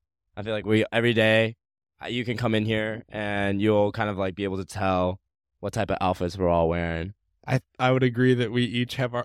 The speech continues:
Speaker 2: <laughs> own distinct styles.
Speaker 1: Yeah, sometimes, sometimes we make fun of one another for it. <laughs>
Speaker 2: These bozos <laughs> love to clown on me, but, uh,
Speaker 1: I love
Speaker 2: I don't know. I'd be styled up.
Speaker 1: I, when, when anything new comes in, I love when you, like, take,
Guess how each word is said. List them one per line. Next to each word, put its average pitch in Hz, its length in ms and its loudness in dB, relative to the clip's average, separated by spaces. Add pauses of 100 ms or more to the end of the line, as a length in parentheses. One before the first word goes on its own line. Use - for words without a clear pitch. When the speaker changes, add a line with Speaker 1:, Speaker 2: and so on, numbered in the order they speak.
Speaker 2:
<laughs> 113 80 -2
own 156 200 6
distinct 127 440 -2
styles. 117 760 -2 (220)
Speaker 1:
Yeah, 120 240 8
sometimes, 175 560 8
sometimes 175 440 6
we 175 100 2
make 156 200 2
fun 143 180 4
of 147 460 0
one 135 180 0
another 123 280 4
for 127 260 2
it. 143 120 0 (220)
<laughs> - 220 -2
Speaker 2:
These 233 460 6
bozos 202 1000 6
<laughs> - 40 -8
love 180 500 6
to 175 100 2
clown 160 420 0
on 143 240 -4
me, 139 120 -16 (320)
but, 151 400 2
uh, 170 60 4
Speaker 1:
I 156 280 4
love 175 280 2
Speaker 2:
I 165 100 4
don't 214 200 10
know. 233 360 8
I'd 147 180 -4
be 175 100 2
styled 170 380 0
up. 185 280 -6
Speaker 1:
I, 127 140 -8
when, 175 360 4
when 185 140 8
anything 185 360 4
new 147 260 4
comes 165 320 4
in, 175 200 4
I 147 80 6
love 147 220 6
when 156 160 6
you, 151 120 4
like, 139 200 0
take, 131 380 0